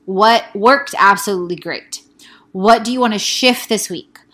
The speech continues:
What are the three to five things to get done?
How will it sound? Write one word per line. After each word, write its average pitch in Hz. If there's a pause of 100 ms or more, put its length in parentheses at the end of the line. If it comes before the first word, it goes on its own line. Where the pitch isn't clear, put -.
(240)
What 226
are 254
the 285
three 247
to 254
five 214
things 220
to 208
get 180
done? 190